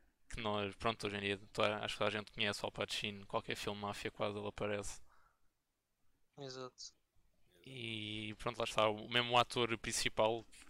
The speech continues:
Speaker 1: era um ator de prestígio, mas naquela época ele já estava, pronto, a sua carreira já não estava a correr muito bem, então não se esperava muito, mas depois o filme foi, pronto, foi um grande sucesso, ganhou três Oscars e cinco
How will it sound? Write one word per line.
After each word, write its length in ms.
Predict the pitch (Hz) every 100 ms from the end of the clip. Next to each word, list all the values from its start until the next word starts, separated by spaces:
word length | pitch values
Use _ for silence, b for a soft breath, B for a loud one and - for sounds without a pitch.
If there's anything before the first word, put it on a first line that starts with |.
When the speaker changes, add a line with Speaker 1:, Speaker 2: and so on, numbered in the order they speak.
| -
Speaker 1:
era 160 | 120
um 40 | 107
ator 160 | 107 113
de 60 |
prestígio, 460 | - - 117 110 117
mas 200 | 113 113
naquela 380 | 113 - 110 113
época 300 | 110 - 113
ele 80 | 110
já 80 |
estava, 680 | 110 113 107 107 107 104 104 b b b b b b b b _ _ _ _ -
pronto, 140 | 117
a 40 | -
sua 100 | -
carreira 300 | 120 120 110
já 80 |
não 60 | 117
estava 200 | 113 117
a 40 | 110
correr 160 | 117
muito 200 | 110 107 117
bem, 140 | 110
então 200 | 104 107
não 140 | 107 104
se 60 |
esperava 340 | - - 107 107
muito, 380 | 107 117 127 - -
mas 160 | 131
depois 360 | - - 131 123
o 100 | 127
filme 320 | - 135 127
foi, 720 | - - 123 123 123 127 127 131 b b _ _ - _ _ -
pronto, 200 | 117 -
foi 140 | 104
um 40 | 107
grande 220 | 107 107
sucesso, 400 | - 107 107 -
ganhou 220 | 107 101
três 280 | - 113 98
Oscars 380 | 104 - 104 104
e 40 |
cinco 260 | - 104